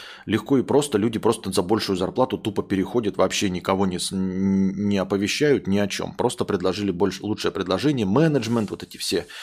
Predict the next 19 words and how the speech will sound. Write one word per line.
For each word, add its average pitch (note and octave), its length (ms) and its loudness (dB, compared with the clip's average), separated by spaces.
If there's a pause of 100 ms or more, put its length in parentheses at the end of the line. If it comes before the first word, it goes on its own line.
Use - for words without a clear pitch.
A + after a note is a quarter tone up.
(420)
тимлиды A2+ 440 2
легко A2 300 2
и B2 40 4
просто A#2 300 0
переходят. G2 480 -2
Потому C3+ 300 0
что A#2+ 340 2
в G2+ 120 -2
I A#2+ 120 2
T E3 180 -2
оно E3 160 2
такое, B2 340 2
все - 220 2
решают B2+ 440 2
деньги. F#2+ 320 0
И - 160 -8
там D3+ 220 0
как A2+ 340 -4
бы G#2 220 0